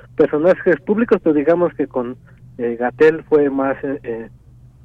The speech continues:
enfático, fue, duró mucho más su, su defensa y, pues, dijo que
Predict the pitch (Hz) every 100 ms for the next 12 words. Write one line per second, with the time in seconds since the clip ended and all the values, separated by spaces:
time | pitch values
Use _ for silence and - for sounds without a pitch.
0 | - 135 127 190 196 202 - 190 185 135
1 | 123 143 139 123 131 143 151 143 127 139
2 | 143 - 143 113 - - - - - 127
3 | 123 120 165 160 151 131 117 104 117 127
4 | 110 113